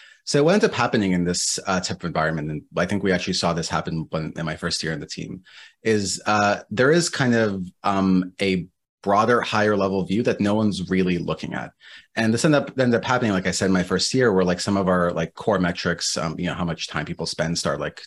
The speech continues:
you know, dropping a little bit in a way that no one expected. And I think at that point, like, the, our, like, chief of product or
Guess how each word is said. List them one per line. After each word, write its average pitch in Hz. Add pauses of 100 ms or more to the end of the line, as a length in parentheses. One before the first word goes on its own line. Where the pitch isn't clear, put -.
you 90
know, 69
dropping 117
a 90
little 87
bit 80
in 85
a 85
way 82
that 80
no 85
one 78
expected. 90 (600)
And 113
I 107
think 120
at 107
that 107
point, 104
like, 95
the, 92
our, 85 (160)
like, 80
chief -
of 85
product 113
or 90